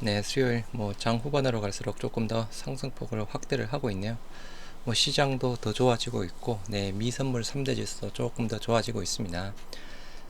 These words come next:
네, 다우가 영점오, 그리고 에스앤피 오백 영점육오, 그리고 나스닥 영점팔 프로대에서 조금 더 좋아지고 있는 상황이고요. 셀트리온 삼형제도, 네, 마찬가지로 조금 더 좋아지고 있습니다. 현재 일단 뭐,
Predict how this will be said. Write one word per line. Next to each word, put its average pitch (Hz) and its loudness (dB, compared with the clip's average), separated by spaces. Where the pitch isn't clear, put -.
네, 123 4
다우가 117 6
영점오, 113 2
그리고 104 0
에스앤피 113 0
오백 101 0
영점육오, 101 -2
그리고 98 -2
나스닥 92 0
영점팔 104 -2
프로대에서 98 -2
조금 107 -2
더 107 0
좋아지고 110 0
있는 95 -4
상황이고요. 113 -2
셀트리온 170 6
삼형제도, 147 2
네, 98 2
마찬가지로 113 0
조금 120 -2
더 120 0
좋아지고 117 0
있습니다. 95 -2
현재 160 6
일단 127 2
뭐, 117 2